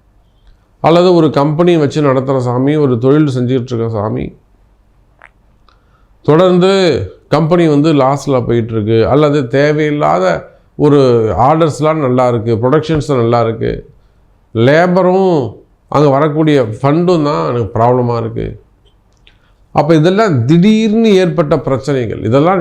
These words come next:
நீங்க புரிஞ்சுக்கணும். நம்ம எப்படி ஒரு அக்யூரேட்டா அடிச்சு சொல்றோம், "இதுதான் உனக்கு பிரச்சனையா இருக்கும்னு." உங்க பிரச்சனை எப்படி, நீங்க யாருன்னே நமக்கு தெரிய போறதில்ல, இங்க எங்க இருக்கீங்கன்னே எனக்கு தெரியாது.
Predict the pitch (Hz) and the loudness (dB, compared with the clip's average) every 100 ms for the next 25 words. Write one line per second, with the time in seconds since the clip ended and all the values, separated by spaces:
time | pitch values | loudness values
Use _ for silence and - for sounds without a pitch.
0 | 143 147 139 - 208 233 214 165 123 - | 2 2 2 0 2 2 0 -2 -6 -10
1 | - _ _ _ - - - _ _ _ | -20 _ _ _ -20 -20 -20 _ _ _
2 | _ _ _ _ _ _ _ _ _ _ | _ _ _ _ _ _ _ _ _ _
3 | - 127 139 156 156 196 190 156 143 143 | 0 2 4 4 2 2 4 2 0 0
4 | - 202 185 202 160 175 196 202 156 156 | 2 2 2 0 2 2 0 -2 0 0
5 | 151 143 117 113 131 139 196 190 170 143 | 0 -2 0 0 2 2 2 2 2 0
6 | 139 135 156 160 156 143 120 131 123 110 | 0 -2 -2 -2 0 -2 -2 -4 -4 -4
7 | 95 123 107 127 135 180 156 143 151 139 | -2 0 0 -2 -2 -2 0 0 0 0
8 | 123 117 127 147 170 175 151 127 135 147 | 0 0 0 -2 -2 -4 -2 -4 -2 -4
9 | 139 127 117 113 113 117 151 156 143 151 | -2 -2 -2 -2 -2 -2 -2 -2 -4 -4
10 | 170 156 127 110 110 95 | -4 -4 -4 -6 -6 -8